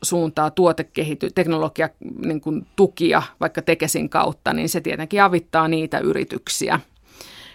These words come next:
Ja, ja sitten itse tekniikka tietenkin, niin siihen liittyen, tai tieteen kehityksen, niin se mikä auttaa tieteen kehitystä on se, että informaatiota on, eh, hyvin paljon enemmän ja ihmiset tekee niin kuin joukkoistamalla esimerkiksi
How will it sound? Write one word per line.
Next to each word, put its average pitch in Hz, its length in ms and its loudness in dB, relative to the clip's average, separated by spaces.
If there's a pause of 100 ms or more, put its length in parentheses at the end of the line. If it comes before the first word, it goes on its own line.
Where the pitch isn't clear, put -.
(140)
Ja, 165 220 2
ja 160 120 -2 (120)
sitten 185 280 2
itse 208 300 0 (180)
tekniikka 202 500 2
tietenkin, 160 720 0 (140)
niin 160 120 0
siihen 180 340 2
liittyen, 156 280 -2
tai 160 120 2
tieteen 160 480 2
kehityksen, 156 600 -2
niin 151 80 -4
se 208 100 -2
mikä 185 240 2
auttaa 202 380 4
tieteen 175 340 -2
kehitystä 156 480 -4
on 151 80 -4
se, 170 180 0
että 156 280 -2 (440)
informaatiota 156 880 0
on, 147 100 -2 (260)
eh, 151 300 -4
hyvin 180 200 2
paljon 151 280 0
enemmän 220 720 4
ja 160 200 6
ihmiset 175 480 -2
tekee 156 280 -4
niin 151 100 -4
kuin 202 140 0
joukkoistamalla - 920 0
esimerkiksi - 720 -6